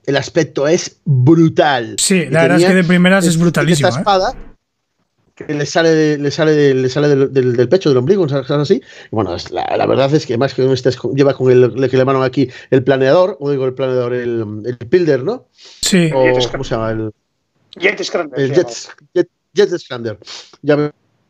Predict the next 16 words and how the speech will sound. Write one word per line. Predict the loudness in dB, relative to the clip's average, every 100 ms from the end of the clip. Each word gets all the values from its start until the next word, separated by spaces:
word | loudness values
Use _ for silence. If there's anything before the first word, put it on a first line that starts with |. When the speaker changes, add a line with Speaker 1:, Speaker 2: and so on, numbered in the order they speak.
| _ _ _
Speaker 1:
incluso | -8 -4 -4 -2
vendía | -2 0 0
por | 0 0
ahí. | 0
Bueno, | 0 -2 -2
la | -4
verdad | -2 0
es | 0
que, | 0 -2 -4 -20 _
si | -4
te | 0 -2
digo, | -4 -2 2 2 2
de | 0 2
lo, | 4 4 4 2 0 -4 -12
de | -2 0
lo, | 2 2 2 2 0 0 -4 -8